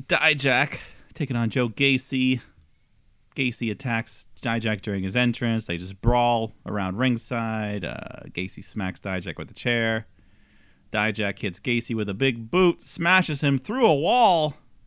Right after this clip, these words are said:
The wall that's underneath that big balcony there, which I think we've seen break once or twice before, but, uh,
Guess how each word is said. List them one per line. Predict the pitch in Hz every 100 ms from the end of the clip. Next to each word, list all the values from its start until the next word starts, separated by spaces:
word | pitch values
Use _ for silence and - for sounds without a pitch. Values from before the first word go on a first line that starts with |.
| _ _ _
The | 127
wall | 131 170 170 139
that's | 120 -
underneath | 156 139 147
that | - 120
big | 147 127
balcony | 127 151 147 110 98
there, | 92 98 107 - - - - - _ - _ _
which | 98 -
I | 95
think | 147
we've | 110 95
seen | 107 98 90
break | 98 98 95
once | 92 -
or |
twice | 87 98 90
before, | - 90 92 95 123 123
but, | - - -
uh, | 64 -